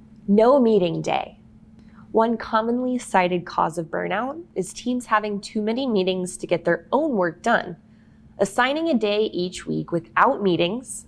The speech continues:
and sticking to it gives employees times for uninterrupted,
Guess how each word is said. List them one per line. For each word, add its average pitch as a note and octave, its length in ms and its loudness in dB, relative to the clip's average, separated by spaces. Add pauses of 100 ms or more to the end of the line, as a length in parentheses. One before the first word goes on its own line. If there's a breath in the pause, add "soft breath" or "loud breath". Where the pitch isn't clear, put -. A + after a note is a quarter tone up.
and F#3 160 -2
sticking G#3 500 0
to G#3+ 220 2
it D#4 240 0 (320 soft breath)
gives G3+ 240 0
employees G#3 580 0
times E3 520 -4
for E3 280 -6
uninterrupted, G3 1000 0